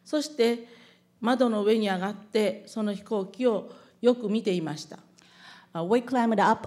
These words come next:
Speaker 2: on the windowsill to look at the plane.
Speaker 1: で、私は窓の枠をこうして持って飛行機を見ていました。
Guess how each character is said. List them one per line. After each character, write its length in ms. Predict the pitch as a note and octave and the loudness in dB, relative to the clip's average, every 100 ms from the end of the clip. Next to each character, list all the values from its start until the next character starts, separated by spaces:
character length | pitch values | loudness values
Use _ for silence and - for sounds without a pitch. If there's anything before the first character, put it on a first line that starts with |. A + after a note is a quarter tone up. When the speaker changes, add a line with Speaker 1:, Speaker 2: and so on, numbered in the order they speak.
| G3 | 0
Speaker 2:
on 120 | F#3 | 0
the 40 | |
windowsill 680 | E3+ F3+ F#3 F#3 - B2 G2 - | 2 2 0 -2 -4 -4 -6 -8
to 140 | F3 | -6
look 220 | F3 F#3+ | -4 -4
at 60 | - | -6
the 80 | - | -6
plane. 360 | B3 A#3 C3 - - _ _ _ _ - - _ A3+ | -4 -4 -4 -8 -20 _ _ _ _ -20 -20 _ -4
Speaker 1:
で、 60 | |
私 340 | G#3+ A#3 B3+ C4 | -2 -2 0 0
は 120 | A#3+ | 2
窓 280 | B3+ C4+ B3 | 2 0 0
の 160 | G#3+ | 0
枠 260 | A3 G#3+ B3+ | -2 0 -2
を 80 | A#3 | 0
こ 140 | A#3 | -2
う 80 | A#3+ | -2
し 60 | |
て 100 | B3 | -2
持 140 | A#3+ C#4+ | 0 -2
っ 140 | D4 | -4
て 280 | F#3 D3+ D#3+ | -4 -4 -6
飛 80 | - | -6
行 220 | A#3+ G#3 | -4 -4
機 180 | - B3 | -2 -2
を 80 | A3+ | -2
見 120 | G3 | -4
て 120 | F3 | -6
い 80 | E3 | -6
ま 120 | D#3 | -8
し 100 | - | -12
た。 180 | - | -14